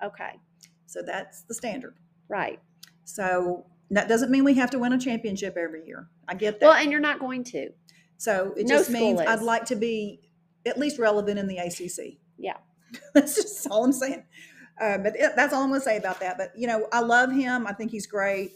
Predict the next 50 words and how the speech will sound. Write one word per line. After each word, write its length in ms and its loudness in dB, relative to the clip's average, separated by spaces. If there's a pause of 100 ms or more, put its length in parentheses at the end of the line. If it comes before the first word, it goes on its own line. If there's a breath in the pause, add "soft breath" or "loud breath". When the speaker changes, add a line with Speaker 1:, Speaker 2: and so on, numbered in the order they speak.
Speaker 2:
And 100 -8
I 100 -6
think 180 -8
he's 160 -12
just 160 -14
frustrated 460 -12
because 280 -10
a 40 -8
lot 180 -6
of 80 -14
people 200 -10
are 120 -10
on 180 0
his 160 -2
back 300 -4
constantly 460 -10
about 300 -6
going 200 -10
into 140 -10
the 100 -8
transfer 400 -12
portal. 420 -8 (340 soft breath)
And 120 -6
he's 180 -6
just 380 -6
dig-, 300 0
digging 200 2
his 120 -8
heels 240 -6
in 120 -6
about 280 -10
that. 240 -16 (520 loud breath)
And, 240 2
Speaker 1:
Gotcha. 300 -8
Speaker 2:
you 100 -12
know, 160 -8
he's 220 -4
being 260 2
paid 240 0
lots 280 2
of 60 2
mo-, 200 -2
money. 300 -2
He 120 -2
knows 200 0
more 140 0
than 120 -2
I 100 -8
do. 140 -12
So 300 -6